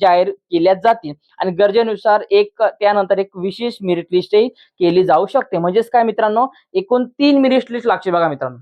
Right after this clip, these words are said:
एकूण तीन मेरिट लिस्ट टोटल लागतील.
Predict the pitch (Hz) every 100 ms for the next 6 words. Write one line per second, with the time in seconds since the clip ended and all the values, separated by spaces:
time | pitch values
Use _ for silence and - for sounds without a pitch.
0 | _ 175 175 262 277 - _ - 269 277
1 | 240 220 240 220 233 254 - 185 190 202
2 | 190 180 - 269